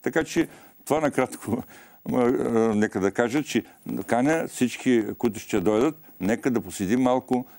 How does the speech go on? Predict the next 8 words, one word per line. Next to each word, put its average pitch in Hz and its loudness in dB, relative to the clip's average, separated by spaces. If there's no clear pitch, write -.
час, - -2
а, - -10
поне 117 0
час, 123 -2
да 95 -4
послушаме 123 -2
и, 110 4
а, 107 0